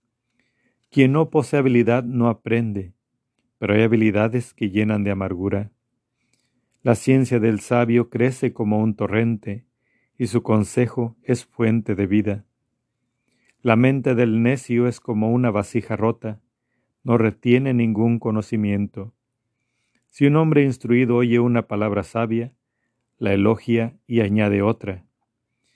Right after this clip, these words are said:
Si la oye el imbécil, se burla de ella y se la echa a la espalda. Las explicaciones del necio son como fardo en el camino,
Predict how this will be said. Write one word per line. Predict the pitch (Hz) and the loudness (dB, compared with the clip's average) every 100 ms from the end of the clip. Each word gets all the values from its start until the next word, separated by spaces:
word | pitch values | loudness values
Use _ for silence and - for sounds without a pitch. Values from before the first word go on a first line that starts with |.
| _ _ | _ _
Si | - 139 | -4 2
la | 120 | 4
oye | 110 107 110 | 4 2 2
el | 101 | 0
imbécil, | 98 107 110 - 101 113 _ | 0 0 -2 -4 -10 -12 _
se | _ - | _ -10
burla | 101 110 113 104 | -4 -2 0 0
de | 95 107 | 2 0
ella | 117 117 117 - _ _ _ | 0 0 -4 -10 _ _ _
y | 131 | -10
se | - 117 | -4 -4
la | 98 101 | 0 -2
echa | - 101 | -2 -4
a | |
la | 98 | -4
espalda. | - - 92 87 90 95 _ _ _ _ _ _ _ _ _ _ _ _ _ _ _ _ | -6 -10 -8 -8 -10 -12 _ _ _ _ _ _ _ _ _ _ _ _ _ _ _ _
Las | 139 123 | -2 0
explicaciones | 135 - 131 120 127 135 131 117 | -2 -4 -4 -2 0 0 0 0
del | 113 117 | 0 0
necio | 135 - 127 | -2 -4 -6
son | 123 127 120 | -4 -4 -4
como | 120 110 110 | -2 -4 -4
fardo | - 110 113 113 | -2 -2 -2 -2
en | 110 | -2
el | 110 | -2
camino, | 110 101 98 98 107 | -2 -4 -4 -4 -8